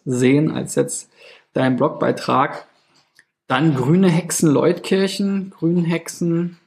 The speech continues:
Menschenskind-Blog. Also deine Seite rankt zu vielen, Coca-Cola, Live, Aspartam, ja, aber relativ wenig Social Media,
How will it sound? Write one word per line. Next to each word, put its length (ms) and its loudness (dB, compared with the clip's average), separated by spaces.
Menschenskind-Blog. 1400 -2
Also 460 0
deine 380 0
Seite 380 2
rankt 260 2
zu 100 0
vielen, 480 0
Coca-Cola, 1040 0
Live, 500 -2
Aspartam, 800 -4
ja, 240 -2
aber 580 -2
relativ 460 -2
wenig 380 2
Social 320 0
Media, 440 0